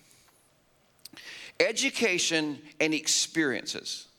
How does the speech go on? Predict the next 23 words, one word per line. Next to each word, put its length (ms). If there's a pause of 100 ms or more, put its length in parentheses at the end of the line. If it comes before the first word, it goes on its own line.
(560)
if 260
they're 160
not 440
managed 540
well, 420 (440)
they 160
can 240
be 340
enemies 760
to 100
training 540
the 100
heart 500
of 120
the 80
next 300
generation. 680 (100)
Don't 160
miss 220
that. 200 (760)
Education 840
and 180
experiences. 1000